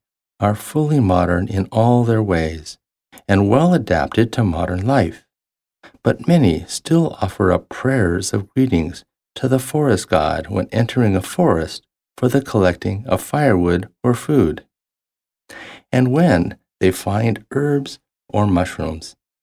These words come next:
instead of taking all they can, they take only a few,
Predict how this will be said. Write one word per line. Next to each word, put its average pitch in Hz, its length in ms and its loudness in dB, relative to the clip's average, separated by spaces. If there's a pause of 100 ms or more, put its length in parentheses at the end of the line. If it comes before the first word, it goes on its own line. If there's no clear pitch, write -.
(120)
instead 139 420 -2
of 135 160 -4
taking 90 340 0
all 107 280 2
they 85 120 -8
can, 85 540 -4 (580)
they 120 120 0
take 147 340 -2
only 139 320 4
a 127 100 0
few, 127 520 -2